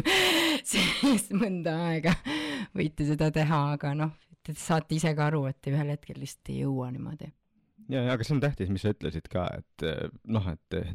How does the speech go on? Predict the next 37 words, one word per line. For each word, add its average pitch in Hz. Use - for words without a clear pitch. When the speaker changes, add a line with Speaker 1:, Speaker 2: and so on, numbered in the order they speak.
Speaker 2:
tudengitel 92
on 92
ikka 87
selline 101
eriline 85
aju 87
ja 82
et 120
kui 135
teil 160
on, 123
te 143
saate, 147
teil 139
on 143
nagu 131
kõik -
töötab 151
ja 117
magate 131
päeval 127
kolm 127
tundi 127
ja 110
siis 113
öösel 123
kolm 123
tundi 117
ja 104
supervorm 113
ja 101
teete 113
oma 113
õpinguid 107
ja 107
startup'i 110
ja 104